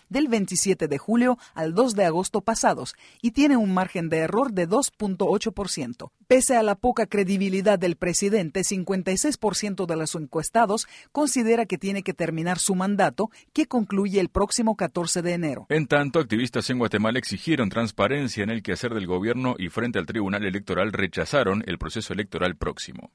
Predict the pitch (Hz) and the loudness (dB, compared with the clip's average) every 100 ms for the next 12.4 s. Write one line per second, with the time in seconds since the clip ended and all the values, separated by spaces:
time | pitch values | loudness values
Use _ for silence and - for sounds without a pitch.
0 | _ - 185 190 196 196 196 190 262 233 | _ -6 -2 0 0 0 -2 0 0 2
1 | 185 - 180 170 196 226 240 214 247 269 | 0 0 0 0 0 2 2 2 0 2
2 | 247 233 220 196 214 190 160 151 156 151 | 2 2 2 -2 -2 -2 0 0 0 -2
3 | 165 160 196 196 156 220 - - - 202 | -4 -2 2 2 2 -2 -6 -14 -2 0
4 | - 302 294 233 196 214 220 - 170 175 | 2 2 4 4 2 0 -2 -4 -4 -4
5 | 170 175 214 226 240 185 165 - 190 190 | -2 -2 -2 0 0 0 -2 -2 -4 -4
6 | - 202 214 - 214 151 233 - - - | -4 -4 -4 -4 -4 -4 -8 -18 -20 -2
7 | 180 196 190 180 175 180 170 170 190 165 | 6 6 6 2 0 0 0 0 -2 -4
8 | 165 160 208 226 240 - 180 254 285 240 | -4 -2 -2 0 0 0 0 2 2 2
9 | - 180 160 - 226 - - - 185 254 | 0 -4 -4 -2 -2 -4 -18 -6 -2 0
10 | 320 294 - 208 196 185 170 175 - 175 | -2 -2 -2 -2 -2 -4 -4 -4 -4 -4
11 | 165 160 165 151 165 170 175 156 156 156 | -2 -2 -2 -4 -4 -4 -2 -2 -2 -2
12 | 185 175 196 | 0 0 -2